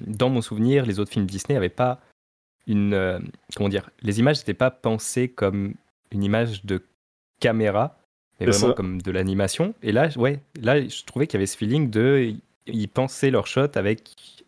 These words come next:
Speaker 1: un, le point de vue d'une caméra.
Speaker 2: Exact.
Speaker 1: Et je trouvais ça vraiment nice, vraiment, euh, vraiment intéressant. Mais en fait, c'est, c'est, moi, je comprends pas justement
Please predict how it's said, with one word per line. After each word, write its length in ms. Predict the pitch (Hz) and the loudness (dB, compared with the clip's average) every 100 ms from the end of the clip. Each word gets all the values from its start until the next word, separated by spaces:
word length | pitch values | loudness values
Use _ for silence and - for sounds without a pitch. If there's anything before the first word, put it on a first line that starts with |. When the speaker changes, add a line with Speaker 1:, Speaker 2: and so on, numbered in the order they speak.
| 113 | -4
Speaker 1:
un, 600 | 92 92 92 90 90 92 - | -2 0 -2 -2 -4 -6 -6
le 100 | 98 | -8
point 160 | - 107 | -2 0
de 60 | |
vue 80 | 131 | 0
d'une 160 | 117 101 | 0 0
caméra. 320 | 101 104 151 - - | 0 0 -2 -6 -4
Speaker 2:
Exact. 260 | 113 120 92 | 2 2 2
Speaker 1:
Et 140 | 90 | -2
je 100 | - | -6
trouvais 160 | - 98 | -6 -8
ça 160 | - 90 | -4 -4
vraiment 360 | 92 123 123 | -2 0 2
nice, 180 | 127 117 | 0 0
vraiment, 380 | 104 117 120 110 101 | -2 -2 -2 -4 -4
euh, 240 | 101 101 104 _ - _ _ - | -8 -12 -14 _ -20 _ _ -6
vraiment 300 | 107 117 131 | 0 2 2
intéressant. 420 | 123 110 - 190 - | 2 0 -2 -6 0
Mais 440 | 110 113 110 107 - _ _ _ - | 2 4 2 0 -6 _ _ _ -4
en 60 | |
fait, 160 | - 202 | -2 -2
c'est, 180 | - - | -6 -12
c'est, 460 | - - 117 113 - - | -10 0 2 2 -2 0
moi, 100 | 170 | 0
je 120 | 160 | 2
comprends 260 | 120 113 123 | -2 -2 0
pas 140 | 180 | -2
justement 560 | 147 - 107 104 143 | -2 -4 -2 0 -2